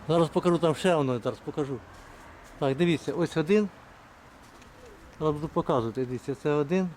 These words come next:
В небі просто появилося, вони високо. Потім два. Ще вище.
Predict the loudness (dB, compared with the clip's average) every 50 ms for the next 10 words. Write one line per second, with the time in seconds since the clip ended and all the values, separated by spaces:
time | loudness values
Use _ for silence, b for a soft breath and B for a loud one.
0 | -14 -18 -16 -16 -16 -16 -18 -10 -2 2 4 4 6 4 4 2 2 0 0 0
1 | 0 2 4 4 4 4 4 2 2 0 -2 -2 -2 0 0 0 0 -2 -4 -6
2 | -12 -10 -10 -12 -14 -16 -20 -20 -20 -20 -20 -20 -20 -20 -20 -20 -20 -20 -20 -20
3 | -20 -20 -20 -12 -8 -6 -4 -2 -2 -2 -2 0 0 2 2 0 -2 -4 -10 -20
4 | -20 -20 -20 -20 -20 -20 -20 -20 -20 -20 -20 -20 -20 -20 -20 -20 -20 -20 -20 -20
5 | -20 -20 -20 -20 -20 -20 -20 -20 -20 -20 -20 -20 -20 -20 -20 -12 -4 0 2 2
6 | 4 4 4 2 0 -2 -6 -8 -8 -8